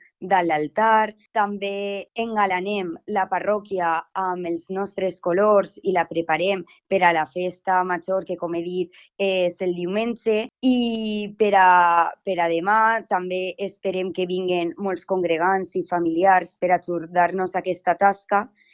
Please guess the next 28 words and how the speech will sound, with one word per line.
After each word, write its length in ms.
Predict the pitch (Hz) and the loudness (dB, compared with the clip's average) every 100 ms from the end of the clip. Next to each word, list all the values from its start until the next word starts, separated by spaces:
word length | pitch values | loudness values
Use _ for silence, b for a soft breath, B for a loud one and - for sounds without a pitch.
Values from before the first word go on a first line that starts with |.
| b b | b b
És 160 | - 214 | -4 -2
com 160 | 247 | 0
el 140 | 226 220 | -2 -2
primer 300 | 214 214 208 | 0 2 6
acte 460 | 214 208 208 185 - | 4 4 -2 -2 0
on 220 | 202 196 | -2 -2
ja 400 | 190 202 190 175 - | 0 4 4 4 0
agafem 560 | 208 208 202 208 214 208 | -2 2 0 -2 -4 -2
a, 400 | 196 185 180 - | 0 2 0 -2
a 560 | 196 185 180 175 170 170 170 _ 180 | -4 -2 0 -2 -4 -6 -12 _ -8
la 140 | 190 | -6
imatge 380 | 185 208 208 196 | -2 -4 -4 -6
de 80 | 180 | -8
Sant 240 | 175 175 | -2 -2
Lluís 540 | 170 165 196 202 170 - B _ | 0 -2 -2 -2 -2 -6 B _
i 400 | 214 202 190 180 | 0 4 4 4
la 140 | 175 170 | 4 4
posem 400 | 180 175 190 190 | 2 0 -2 2
davant 400 | 175 175 175 175 | 4 6 4 2
de 320 | 165 165 160 165 | -2 0 -2 -4
tots 160 | 165 175 | -6 -8
els 140 | 165 | -6
congregants 560 | 175 160 156 175 185 175 170 | -4 -2 0 2 2 0 -4
i 0 | |
tota 240 | 170 170 | -2 -2
la 80 | 165 | -2
comunitat 400 | 170 170 156 160 | 0 0 0 -2
parroquial, 640 | 160 160 156 208 202 202 | -2 -4 0 2 2 0